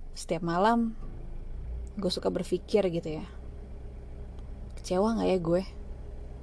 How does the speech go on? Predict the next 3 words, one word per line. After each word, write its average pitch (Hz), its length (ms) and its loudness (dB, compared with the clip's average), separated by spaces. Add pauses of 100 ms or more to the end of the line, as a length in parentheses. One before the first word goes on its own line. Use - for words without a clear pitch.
(340)
Jelas, 208 800 12 (400)
namanya 170 300 2
manusia, 180 420 8